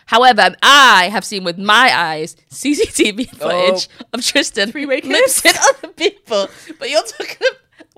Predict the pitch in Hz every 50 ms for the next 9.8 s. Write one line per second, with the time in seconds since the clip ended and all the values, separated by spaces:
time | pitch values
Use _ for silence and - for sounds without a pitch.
0 | - 285 330 392 392 440 - - 330 320 - 302 294 294 339 - - 277 262 285
1 | 269 294 311 339 - 320 339 370 359 294 220 190 262 269 294 302 311 311 320 330
2 | 330 311 - 202 220 233 233 233 226 208 - 277 - - 294 320 - - - -
3 | _ _ - - 277 - 370 370 294 330 330 269 277 254 220 185 202 180 156 185
4 | 214 208 190 175 - 233 240 233 226 - 208 220 - - 349 320 - - 233 196
5 | 160 - - 240 - 226 269 330 339 254 202 190 190 196 185 170 165 175 160 175
6 | 196 180 185 175 185 180 190 190 185 175 175 170 175 175 - 196 180 220 220 -
7 | 233 226 262 254 - _ - 190 247 277 262 349 440 - 311 330 - 269 247 214
8 | - 320 381 415 415 349 320 262 240 294 349 392 370 370 330 381 370 269 285 240
9 | - 233 202 196 - - - - - - 233 202 190 277 277